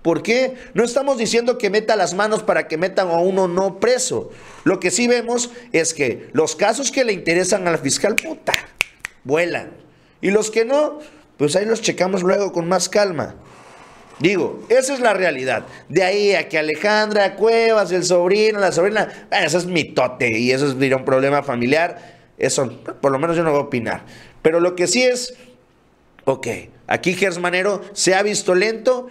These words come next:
y con la pena. Las cosas se dicen y punto. El presidente reiteró, como lo ha hecho y como lo debe de hacer, a su funcionario, le reitera y confía en que siga al frente, al frente de la Fiscalía General de la República.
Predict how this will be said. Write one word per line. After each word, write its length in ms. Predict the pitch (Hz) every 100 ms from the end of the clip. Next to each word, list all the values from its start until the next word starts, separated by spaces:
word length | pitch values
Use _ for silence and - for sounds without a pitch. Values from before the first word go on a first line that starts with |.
| -
y 140 | - 147
con 200 | 160 147
la 180 | 127 -
pena. 320 | 175 160 113
Las 160 | 131 135
cosas 420 | 202 214 247 - -
se 220 | - - 143
dicen 420 | 214 226 247 240
y 80 | 202
punto. 520 | 185 320 330 - 98 - _ _ _ _ _ _ _ - - - _ _ -
El 120 | 175
presidente 680 | 175 202 226 269 269 269 254
reiteró, 840 | 220 185 180 165 190 214 220 - - -
como 260 | 151 143
lo 160 | 147 180
ha 100 | 190
hecho 480 | 190 147 170 185 226
y 120 | 135
como 240 | 131 170 180
lo 120 | 202
debe 220 | 247 220
de 80 | 175
hacer, 460 | 135 202 233 - - - - - -
a 80 | 143
su 160 | 147 143
funcionario, 760 | 156 147 160 151 185 190 208
le 140 | 190 165
reitera 680 | 147 139 185 185 185 190 -
y 120 | 156
confía 920 | 147 135 123 170 170 165 135 - - -
en 260 | 151 156
que 440 | 151 170 175 175 -
siga 440 | - 185 190 185
al 140 | 147 127
frente, 840 | 156 175 170 147 170 160 - - -
al 180 | 131
frente 420 | 127 156 160 156 139
de 100 | 131
la 120 | 120
Fiscalía 1000 | 123 117 131 131 151 151 123 - - -
General 460 | - 131 135 151 151
de 100 | 143
la 120 | 139
República. 760 | 147 147 226 233 233 233 226